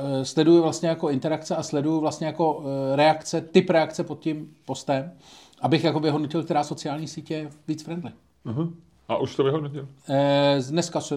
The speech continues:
Speaker 1: asi na to, to. Ale zatím to vypadá, že jsou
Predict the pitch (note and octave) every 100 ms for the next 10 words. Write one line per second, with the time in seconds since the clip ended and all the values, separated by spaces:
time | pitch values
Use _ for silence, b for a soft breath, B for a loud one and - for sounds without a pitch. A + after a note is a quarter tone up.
0 | B2 - B2+ B2+ - B2 B2 A#2 C3+ C#3+
1 | D#3 G3 F#3+ F#3 F3 E3+ E3+ F3 D#3+ -
2 | E3 E3